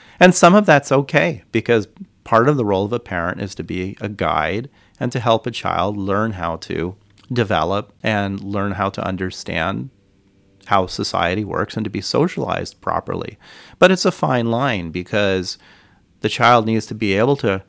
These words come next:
receive those messages in a way that he or she doesn't internalize it as, "There's something seriously wrong with me. The world is just this impossible place to fit into." So it's tough. It's not easy. And I highly recommend that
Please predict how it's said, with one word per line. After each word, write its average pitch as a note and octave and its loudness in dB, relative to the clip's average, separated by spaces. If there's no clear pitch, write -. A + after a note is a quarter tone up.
receive D#3+ 0
those G2+ 0
messages G2 -4
in G2+ -6
a G2 -4
way G2+ 0
that G2+ 2
he C3 2
or A2 2
she A2 -6
doesn't G#2+ -2
internalize G2+ -2
it F2+ -2
as, F#2 -4
"There's F#2+ -6
something G2 -6
seriously G2 -4
wrong F2+ -2
with F2 -10
me. A2+ 0
The G#2 0
world G2 0
is F2 -8
just - -6
this - -8
impossible F#2 -2
place - -6
to - -12
fit F2+ -6
into." F#2+ -2
So C3 4
it's C3 -2
tough. - 0
It's F#2+ -8
not G#2+ 0
easy. F#2+ -4
And F2+ -4
I F#2+ -4
highly A2 2
recommend F#2+ -2
that E2 -2